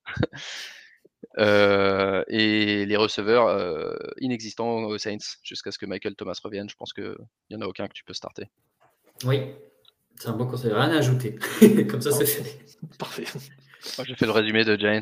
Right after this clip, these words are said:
Speaker 1: euh, Saints. Euh, ok, euh,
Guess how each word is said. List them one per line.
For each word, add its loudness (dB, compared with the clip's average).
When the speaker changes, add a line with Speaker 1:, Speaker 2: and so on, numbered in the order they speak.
Speaker 1:
euh, -2
Saints. -6
Euh, 12
ok, -2
euh, 6